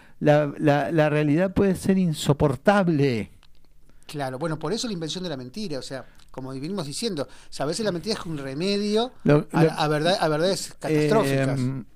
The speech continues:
Speaker 1: hay, eh,
Speaker 2: Por eso no
Speaker 1: hay,
Speaker 2: siempre la
Speaker 1: hay
Speaker 2: mentira
Speaker 1: ra-,
Speaker 2: es mala.
Speaker 1: hay, hay razones, hay razones por las que, eh, la gente miente y por qué los chicos mienten inclusive, ¿no? Este, pero una es la autoprotección ante un problema.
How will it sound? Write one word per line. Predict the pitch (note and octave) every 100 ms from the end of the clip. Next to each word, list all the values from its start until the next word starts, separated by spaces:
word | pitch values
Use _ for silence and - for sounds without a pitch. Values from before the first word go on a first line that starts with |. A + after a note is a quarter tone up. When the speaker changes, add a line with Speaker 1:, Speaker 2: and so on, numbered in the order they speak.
| -
Speaker 1:
hay, | - B2+ -
eh, | - F#3+ F#3 F3+ F3+ - - - -
Speaker 2:
Por | C4
eso | C4
no | C4
Speaker 1:
hay, | G#3 A#3+
Speaker 2:
siempre | A3+
la | A3+
Speaker 1:
hay | B3
Speaker 2:
mentira |
Speaker 1:
ra-, | A3
Speaker 2:
es | E3+
mala. | G3 D#3+ C3 G#3+
Speaker 1:
hay, | D4
hay |
razones, | A3+ G#3 - B3+ B3 G#3+ -
hay | - G#3
razones | G3 D3+ G3 E3 C#3
por | - C3
las | A2+ A2
que, | - - A2+ A2 A2 A2 - - - - - -
eh, | C#3 B2 A#2 A#2 A2+ A2 G#2+ G#2
la | A#2+
gente | A#2+ C#3+ B2+ B2
miente | B2 C3 B2+ B2+ B2
y | - C3+
por | A#2 A#2+
qué | - E3
los | D#3+
chicos | - D#3+ - G2
mienten | A2+ G#2 A2 A#2 A2
inclusive, | G#2 A2+ - G2+ A#2
¿no? | D#3+ F#3+ - - - -
Este, | - D3 - D3+
pero | C#3+ C#3+ C#3+
una | G2+ A3 C4+
es | G#3
la | D#3+
autoprotección | C3+ C#3 - B2 A#2+ A2 - C#3+ C3+
ante | C3 A2 B2
un | A#2 A2+
problema. | A#2+ A#2 A2 A2 A2